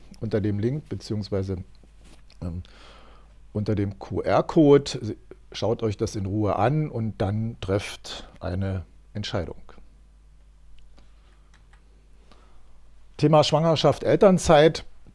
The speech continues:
Äh, ich hatte ganz am Anfang gesagt, es ist in Berlin überhaupt kein Problem, ähm, eingestellt zu werden, auch bei Schwangerschaft, auch in Mutterschutzzeiten oder wenn ich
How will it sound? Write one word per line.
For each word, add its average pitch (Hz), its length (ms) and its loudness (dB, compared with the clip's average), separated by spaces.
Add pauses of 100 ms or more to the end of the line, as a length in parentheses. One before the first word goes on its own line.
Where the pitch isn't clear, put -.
(380)
Äh, 120 260 2
ich 123 120 0
hatte 131 120 4
ganz 123 200 2
am 120 100 0
Anfang 147 300 2
gesagt, 123 380 2
es 120 120 -8
ist - 160 -6
in 127 120 -2
Berlin 127 300 2
überhaupt 139 400 2
kein 120 280 -2
Problem, 139 640 2 (760)
ähm, 123 460 0
eingestellt 135 560 2
zu 131 180 0
werden, 127 540 2
auch 113 480 2 (140)
bei 95 140 -4
Schwangerschaft, - 960 -4
auch 117 400 0
in 110 120 -6
Mutterschutzzeiten 113 1300 -4
oder 98 560 -2 (1120)
wenn 98 260 -6
ich - 260 -10